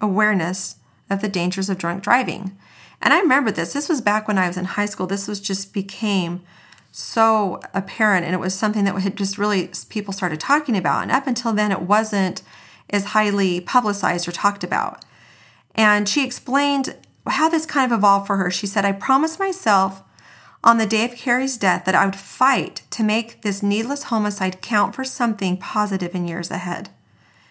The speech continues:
And finding a purpose in the face of crisis or tragedy really can play an important role in your recovery. It's played an important role in my recovery. It has been vital in my recovery process, like I said. And this can be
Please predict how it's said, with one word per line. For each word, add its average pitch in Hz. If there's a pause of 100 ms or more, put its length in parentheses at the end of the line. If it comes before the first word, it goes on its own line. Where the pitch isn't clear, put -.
(400)
And 226
finding 311
a 240
purpose 240
in 208
the 196
face 196
of 196
crisis 196
or 214
tragedy 254
really 202
can 196
play 190 (440)
an 202
important 196
role 180
in 185
your 247
recovery. 220 (400)
It's 208
played 214
an 196
important 185
role 175
in 175
my 185
recovery. 202 (460)
It 247
has 247
been 226
vital 220
in 190
my 185
recovery -
process, -
like 170
I 175
said. - (720)
And 240
this 339
can 392
be 262